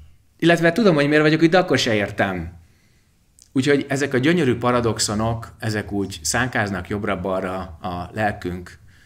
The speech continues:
eh, lesikló sáncain. És akkor egyszer csak megáll. És amikor megáll,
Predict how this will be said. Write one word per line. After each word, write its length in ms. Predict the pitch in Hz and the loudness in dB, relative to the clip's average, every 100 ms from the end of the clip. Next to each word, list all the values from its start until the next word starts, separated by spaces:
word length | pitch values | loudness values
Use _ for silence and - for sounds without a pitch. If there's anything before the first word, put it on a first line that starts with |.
| _ _ - | _ _ -12
eh, 300 | 95 107 87 | -10 -8 -6
lesikló 500 | 101 - 98 - 101 | -4 -4 -4 -6 -6
sáncain. 760 | - 92 95 110 113 127 127 - - _ _ _ _ _ _ _ _ | -6 -6 -6 -4 -4 -4 -8 -14 -20 _ _ _ _ _ _ _ _
És 100 | - | -12
akkor 140 | - 143 | -4 0
egyszer 420 | 180 180 98 85 | 0 0 -4 -4
csak 500 | - 87 95 - - _ _ | -6 -6 -6 -12 -20 _ _
megáll. 400 | 98 85 - - - _ - - - - - - - _ _ _ - | -10 -8 -10 -12 -20 _ -20 -20 -20 -18 -20 -20 -20 _ _ _ -14
És 100 | - | -8
amikor 260 | 117 117 | -6 -2
megáll, 840 | 113 143 165 123 107 90 80 76 | 0 2 2 2 -2 -2 -4 -10